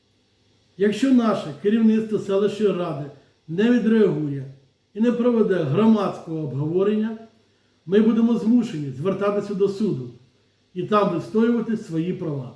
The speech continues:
Разом ми сила, ми заставимо нашу владу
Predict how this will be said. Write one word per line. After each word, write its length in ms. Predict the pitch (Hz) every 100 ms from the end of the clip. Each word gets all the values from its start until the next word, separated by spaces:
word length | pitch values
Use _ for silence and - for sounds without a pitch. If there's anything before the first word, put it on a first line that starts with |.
| - _ _ _ _ _ _ _ _ _ -
Разом 480 | 190 220 185 170
ми 60 | 156
сила, 460 | - 185 190 196 202 - _ _ _ _ _ 165
ми 140 | 202
заставимо 640 | 220 - 233 226 202 180
нашу 300 | 196 190 175
владу 500 | 160 180 190 147 139